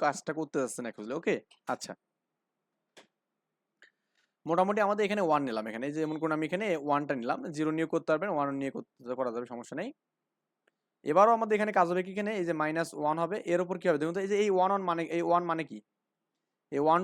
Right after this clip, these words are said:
টু পজিশন এখানে কত? ওয়ান টু। তার মানে এখানে মাইনাস ওয়ান এর উপর কি হবে? ওয়ান এবং টু এর যোগফল হবে, ওয়ান প্লাস টু হবে এখানে, ওকে? আর এখানে into তো আমাদের কত হবে এখানে? এটা ওয়ান তো এখানে আছেই, হ্যাঁ? আর এটা কিন্তু পাওয়ার, আর এখানে এটা যে বাদ দেন, তাহলে আমাদের কি হবে এখানে? এই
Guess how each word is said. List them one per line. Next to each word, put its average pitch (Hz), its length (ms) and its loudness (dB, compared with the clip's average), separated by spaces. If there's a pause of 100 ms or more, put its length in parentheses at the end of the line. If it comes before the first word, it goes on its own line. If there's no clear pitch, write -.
টু 214 120 -2
পজিশন 185 300 2
এখানে 180 240 -4
কত? 160 120 -2 (100)
ওয়ান 143 200 0
টু। 110 60 -10 (100)
তার 143 140 2
মানে 185 100 -4 (120)
এখানে 170 220 -2 (160)
মাইনাস 156 220 -4
ওয়ান 175 120 -2
এর 175 60 -2
উপর 170 100 -8
কি 175 80 -2
হবে? 196 160 -2
ওয়ান 143 220 0
এবং 160 100 -6 (100)
টু - 100 -6
এর 151 120 -2
যোগফল 123 260 -6
হবে, 107 140 -8
ওয়ান 131 220 -6
প্লাস 160 180 -4 (160)
টু 156 160 -8
হবে 104 160 -6
এখানে, 110 180 -12
ওকে? 165 160 -8 (1300)
আর 117 80 0 (100)
এখানে 180 260 -4
into 180 220 -4
তো 196 120 0
আমাদের 185 220 0
কত 175 160 0
হবে 165 140 2
এখানে? 196 220 -6
এটা 170 160 0
ওয়ান 151 220 0
তো 160 100 -6
এখানে 165 240 -4
আছেই, 185 260 -6 (240)
হ্যাঁ? 196 220 -6 (920)
আর 143 80 -8
এটা 151 100 -4
কিন্তু 185 200 -6
পাওয়ার, 151 220 8 (100)
আর 139 120 -4
এখানে 175 180 -4 (120)
এটা 175 160 -2
যে 190 140 -2
বাদ 170 140 8
দেন, 156 120 -4
তাহলে 151 180 0
আমাদের 165 200 -2
কি - 80 -8
হবে 185 140 2
এখানে? 196 140 -6 (120)
এই 202 80 0